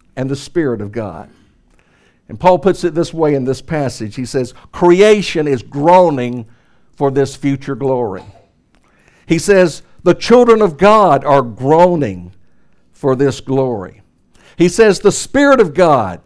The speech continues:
is also groaning for this glory." There's an awful lot of groaning going on in this passage, as you will see this morning. First of all, I want us to see that creation is groaning for glory. Look what Paul says in verse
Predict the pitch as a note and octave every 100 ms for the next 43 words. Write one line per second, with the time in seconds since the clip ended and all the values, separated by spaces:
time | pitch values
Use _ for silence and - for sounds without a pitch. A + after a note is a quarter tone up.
0 | _ - C#3 E3 D#3+ D#3 D3 A2+ G2+ A2+
1 | D#3+ F#3 F3 B2+ F2+ F2 G2+ _ _ -
2 | A#2+ B2+ A#2+ - - C#3 C3 A2 E2 -
3 | _ _ _ _ _ _ _ _ C3 A#2+
4 | B2 A2 C#3+ G3 G3 F3+ E3+ E3+ D3+ C3+
5 | D#3 D3+ A#2 G2 G2 G2+ G#2 _ A2+ C3
6 | C3+ C3+ C3+ - B2+ A#2+ - E3+ C#3 -
7 | A2+ C3+ A2+ B2 B2+ A2 G#2 C#3 A2+ G#2
8 | G#2 _ _ _ - A#2 - C3+ C3 A2
9 | F#2 - _ _ _ _ _ - G#3+ G3+
10 | F3+ E3 D3+ F#3+ E3 D#3+ - E3 D3 D3
11 | - E3+ D#3 E3 E3+ - C3+ A#2+ G#2+ -
12 | C#3+ C#3+ B2 A#2+ A2+ B2 G2+ A#2+ A2+ G2
13 | C#2 - _ _ _ _ _ _ B3 C#4
14 | A#3 A3 F#3+ - F#3+ D#3 C#3+ B2 D3+ C#3
15 | - -